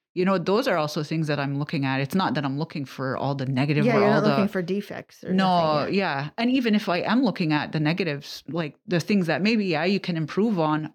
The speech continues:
Speaker 1: I look at it and I kinda think, like, "Okay, if I'm thinking that this needs to be improved,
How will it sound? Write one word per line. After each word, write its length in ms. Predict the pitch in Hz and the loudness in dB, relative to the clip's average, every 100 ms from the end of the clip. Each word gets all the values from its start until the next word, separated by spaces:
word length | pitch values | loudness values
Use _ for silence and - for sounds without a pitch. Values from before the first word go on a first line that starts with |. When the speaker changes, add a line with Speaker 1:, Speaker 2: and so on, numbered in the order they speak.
| - | -4
Speaker 1:
I 140 | 208 | 0
look 260 | 214 220 214 | 0 0 -2
at 220 | 170 160 | 0 0
it 60 | 120 | 0
and 120 | 151 | 0
I 80 | 156 | 0
kinda 320 | - 208 196 | 2 0 0
think, 260 | - 175 175 | -2 -4 -2
like, 300 | 156 147 _ _ _ _ _ _ _ _ | -2 -4 _ _ _ _ _ _ _ _
"Okay, 220 | - 185 160 | -4 0 0
if 180 | - | 0
I'm 220 | 160 240 302 | 0 2 2
thinking 360 | 233 220 190 | 0 0 0
that 160 | 147 - | -2 -2
this 180 | 185 180 | -4 -4
needs 260 | 156 - | -6 -8
to 80 | 147 | -12
be 140 | 151 | -8
improved, 480 | 143 135 185 160 - | -6 -6 -6 -6 -10